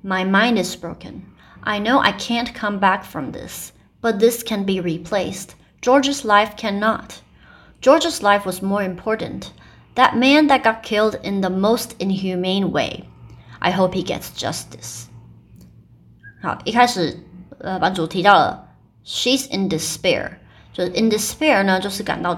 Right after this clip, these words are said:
绝望的意思，正在绝望之中。那即使妈妈Sophia自己都感到很绝望了，因为她梦想的餐厅完全被毁了，却没有忘记替George Floyd伸张正义。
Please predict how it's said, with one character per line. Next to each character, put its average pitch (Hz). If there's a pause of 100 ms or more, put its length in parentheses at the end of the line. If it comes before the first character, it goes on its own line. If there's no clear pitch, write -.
绝 151
望 175
的 -
意 147
思， -
正 220
在 202
绝 175
望 180
之 165
中。 160 (680)
那 214
即 208
使 240
妈 254
妈 320
Sophia 240
自 262
己 180
都 196
感 196
到 220
很 190
绝 175
望 185
了， -
因 196
为 196
她 190
梦 208
想 -
的 147
餐 180
厅 180
完 180
全 185
被 190
毁 -
了， - (320)
却 392
没 359
有 247
忘 285
记 277
替 269
George 220
Floyd 202
伸 214
张 208
正 202
义。 175